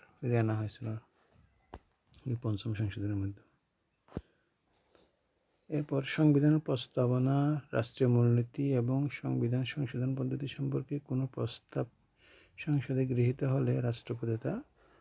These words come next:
গণভোটে দেবেন এবং সংখ্যাগরিষ্ঠ ভোটে অনুমোদিত হলে তা কার্যকর হবে। অর্থাৎ সংবিধানের প্রস্তাবনা, রাষ্ট্রীয় মূলনীতি এবং সংবিধান সংশোধন সাধারণত পরিবর্তন করা যায় না।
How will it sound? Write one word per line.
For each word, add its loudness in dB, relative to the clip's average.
গণভোটে 2
দেবেন 4
এবং 2
সংখ্যাগরিষ্ঠ -4
ভোটে -4
অনুমোদিত 4
হলে 0
তা -6
কার্যকর -6
হবে। -6
অর্থাৎ -4
সংবিধানের 4
প্রস্তাবনা, 2
রাষ্ট্রীয় 2
মূলনীতি 4
এবং 2
সংবিধান 2
সংশোধন 2
সাধারণত 6
পরিবর্তন 6
করা 4
যায় 4
না। -4